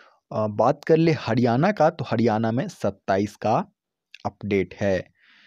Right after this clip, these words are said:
जो नए पोल्ट्री फार्मिंग करने जा रहे हैं, उनको बता दूं मैं कि जब भी आप चिक्स की डिलीवरी लें, मोटिलिटी वगैरह बॉक्स में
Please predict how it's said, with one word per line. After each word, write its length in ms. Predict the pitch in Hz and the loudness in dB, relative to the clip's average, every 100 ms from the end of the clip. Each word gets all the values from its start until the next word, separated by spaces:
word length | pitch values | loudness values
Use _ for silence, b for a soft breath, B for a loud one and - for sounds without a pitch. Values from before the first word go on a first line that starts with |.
| b b - | b b -2
जो 100 | 165 | 0
नए 220 | 165 185 | 2 2
पोल्ट्री 460 | 190 127 110 110 120 | 2 2 2 0 -4
फार्मिंग 540 | - 98 104 117 123 | 0 0 2 0 -2
करने 300 | 117 107 113 | -2 -2 0
जा 200 | 107 104 | 2 2
रहे 120 | 135 | 2
हैं, 60 | 147 | 0
उनको 320 | 139 139 196 | -2 -2 -2
बता 240 | 147 120 123 | 0 0 0
दूं 120 | 127 | 0
मैं 240 | 120 147 | -2 -4
कि 120 | - | -4
जब 240 | 104 113 113 | -2 -4 -2
भी 140 | 151 | -2
आप 180 | 170 - | 0 -2
चिक्स 360 | - 156 - - _ - | -4 -6 -8 -16 _ -6
की 120 | 139 | -2
डिलीवरी 440 | 127 127 120 139 180 | 0 2 2 2 2
लें, 240 | 143 135 b b _ 113 | 2 0 b b _ -4
मोटिलिटी 600 | 117 123 127 123 117 151 | -2 0 0 0 2 2
वगैरह 320 | 143 135 147 | 2 2 0
बॉक्स 400 | 101 104 - 127 | 0 0 0 -4
में 180 | 131 | -6